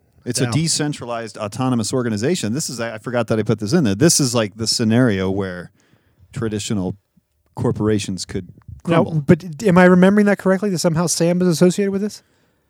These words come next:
Speaker 1: He, b-, he, he's, I think he helped create Dow House. I'm not certain on that. He and my friend, uh, Deacon have a company called Odyssey that they do work in the blockchain space. And so they,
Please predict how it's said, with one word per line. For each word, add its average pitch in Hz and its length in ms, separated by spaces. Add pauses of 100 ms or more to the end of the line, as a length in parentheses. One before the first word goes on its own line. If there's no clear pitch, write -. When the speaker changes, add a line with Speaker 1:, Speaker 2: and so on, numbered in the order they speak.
Speaker 1:
He, 147 140
b-, 113 200
he, 120 200 (260)
he's, 113 320
I 107 80
think 135 180
he 123 140 (140)
helped 113 280
create 110 380
Dow 139 220
House. 147 440 (220)
I'm 113 100
not 135 240
certain 110 440
on 92 120
that. 110 240
He 214 280
and 170 100
my 135 120
friend, 113 460 (100)
uh, 104 280 (920)
Deacon 110 440 (440)
have 104 300
a 101 100
company 98 340
called 90 280
Odyssey 95 680 (580)
that 90 240 (100)
they 98 140
do 101 160
work 95 260
in 92 100
the - 60
blockchain - 600
space. - 500 (1300)
And 98 120
so 107 140
they, 98 340